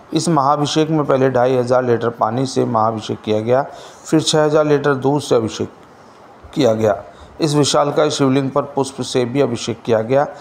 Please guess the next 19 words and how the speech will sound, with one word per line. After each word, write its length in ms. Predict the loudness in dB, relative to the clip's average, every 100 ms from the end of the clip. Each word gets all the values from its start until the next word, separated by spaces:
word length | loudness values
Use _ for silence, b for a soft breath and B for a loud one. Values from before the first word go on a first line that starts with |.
| B B
आखिर 300 | 0 2 2
में 120 | 2 2
शिवलिंग 420 | 2 2 2 0
पर 160 | 0 0
लेजर 340 | 0 0 2
लाइटिंग 400 | 2 0 -2 -2
के 80 | -2
माध्यम 420 | 0 0 0 -2
से 160 | -2 -4
शिव 220 | -2 -4
की 160 | 0 0
आकृति 380 | 0 -4 -8
बनाई 320 | -6 -4 -4 -2
गई 220 | -2 -4 B B B
और 200 | 0 2
लेजर 280 | 2 2 2
शो 220 | 0 -2
किया 260 | -2 -2 -2
गया। 240 | 0 -2